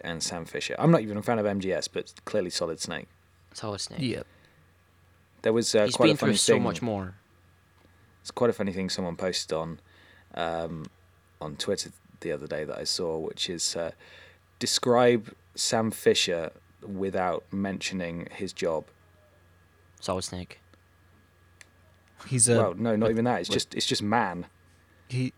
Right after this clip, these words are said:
Speaker 2: Oh, right.
Speaker 3: Oh,
Speaker 2: Huh.
Speaker 3: no, I can't do it.
Speaker 1: Yeah, it's like, wh-, what is he? If you didn't say what he did, like, he's just, he's just a dude. He's, he's a boring ass character is what he is.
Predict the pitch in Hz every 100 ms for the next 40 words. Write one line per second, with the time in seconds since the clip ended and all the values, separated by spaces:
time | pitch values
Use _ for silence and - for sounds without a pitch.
0 | - 123 113 110 - - 127 - 123 98
1 | - 113 110 - 107 107 101 - _ _
2 | _ _ _ _ _ _ _ _ - 123
3 | 87 - - 78 92 110 123 131 127 101
4 | 82 - 110 131 151 151 - 139 117 107
5 | 110 101 110 76 80 - _ 98 92 110
6 | 123 110 - _ _ - - - - -
7 | - 104 90 - - - _ - _ _
8 | _ _ _ _ - 107 101 151 127 104
9 | 131 147 143 131 120 - 120 135 104 87
10 | 78 92 90 90 78 73